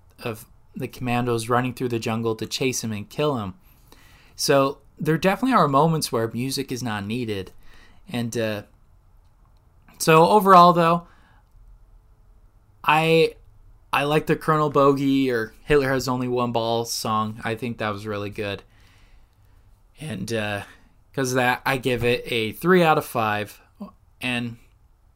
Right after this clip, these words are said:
yeah, those are the points I wanna break down with this movie. So the final Letterboxd score overall,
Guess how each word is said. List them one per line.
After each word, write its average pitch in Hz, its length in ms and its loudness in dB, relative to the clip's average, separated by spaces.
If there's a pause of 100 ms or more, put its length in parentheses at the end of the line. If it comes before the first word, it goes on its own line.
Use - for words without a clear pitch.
(800)
yeah, 156 280 2
those 160 280 4
are 180 140 4
the 139 260 2
points 160 380 2
I 147 40 6
wanna 139 220 0
break 131 280 2
down 120 340 0
with 110 140 -8
this 113 260 -6
movie. 101 420 -10 (800)
So 160 280 4
the 156 120 6
final 226 560 6 (120)
Letterboxd 160 540 4
score 135 560 2
overall, 120 640 2